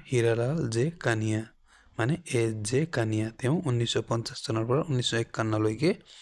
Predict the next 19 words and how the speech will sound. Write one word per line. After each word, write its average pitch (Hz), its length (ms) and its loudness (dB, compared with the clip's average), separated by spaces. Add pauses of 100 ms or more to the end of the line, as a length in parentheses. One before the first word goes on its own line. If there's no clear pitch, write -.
(380)
তেওঁ 117 200 0
মুখ্য - 180 -2 (100)
ন্যায়াধীশ 110 260 0 (100)
আছিল। 110 220 -2 (840)
আন্তঃৰাষ্ট্ৰীয় 131 540 0
ন্যায়ালয়ৰ 110 360 2 (100)
প্ৰথম 120 220 2 (100)
ভাৰতীয় 110 420 -2
মুখ্য 113 280 -4
ন্যায়াধীশ 113 260 0 (120)
কোন 127 140 2 (100)
আছিল? 113 220 -2 (600)
এইজন 117 300 0
আছিল 107 260 2
আমাৰ 147 160 0 (300)
ডক্টৰ 151 300 0 (180)
নাগেন্দ্ৰ 107 360 2 (160)
সিং। 110 140 -2 (1040)
ভাৰতৰ 113 360 0